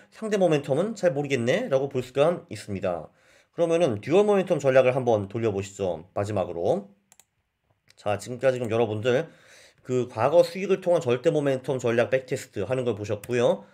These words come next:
이제 듀얼 모멘텀을 한번 보시겠습니다. 음, 자, 듀얼 모멘텀 어떻게 하냐면은 이 네 개 지표를 다 집어넣어야겠죠.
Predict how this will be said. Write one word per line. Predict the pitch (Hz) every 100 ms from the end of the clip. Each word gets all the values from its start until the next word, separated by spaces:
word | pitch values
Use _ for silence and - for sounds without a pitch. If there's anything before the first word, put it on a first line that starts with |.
| _ _
이제 | 131
듀얼 | - 190
모멘텀을 | 185 160 139 135 156 196
한번 | 170 165
보시겠습니다. | 120 113 104 92 90 82 78 - _ _ _ _ _ _ _ _ _ _ _ _ _
음, | 117 117 117 110 110 -
자, | - 104
듀얼 | 92 139 147
모멘텀 | 127 127 139
어떻게 | 110 - 120
하냐면은 | 107 117 127 175 - _ - _
이 | 120
네 | 107 147
개 | 180
지표를 | 156 151 165 147
다 | 131
집어넣어야겠죠. | 123 123 123 104 87 - 90 82